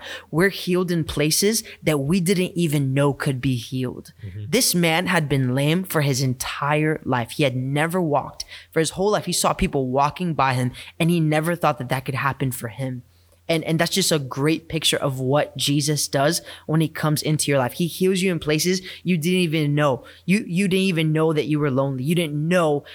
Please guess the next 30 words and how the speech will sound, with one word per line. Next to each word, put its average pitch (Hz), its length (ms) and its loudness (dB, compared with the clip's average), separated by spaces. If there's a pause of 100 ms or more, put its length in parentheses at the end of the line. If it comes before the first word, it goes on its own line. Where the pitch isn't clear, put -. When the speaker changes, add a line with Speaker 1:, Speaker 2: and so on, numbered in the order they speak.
(120)
Speaker 1:
that 160 200 2
you 160 140 2
needed 160 380 2
friendship. - 580 0
You 165 140 0
didn't 165 360 0
know 156 440 0 (160)
that 160 140 -4
there 180 100 4
were 156 60 2
certain 170 360 0
parts - 440 -2
of 147 160 -4
your 143 100 -2
soul 156 540 2
and 156 120 0
of 139 140 0
your 131 120 0
mind 147 460 2
and 151 140 0
of 135 100 0
your 135 120 0
past 135 500 -2 (220)
that 160 200 0
needed 160 380 2
healing 196 520 0
or 156 140 0
could 151 380 -2
be 156 160 2
healed. 139 400 0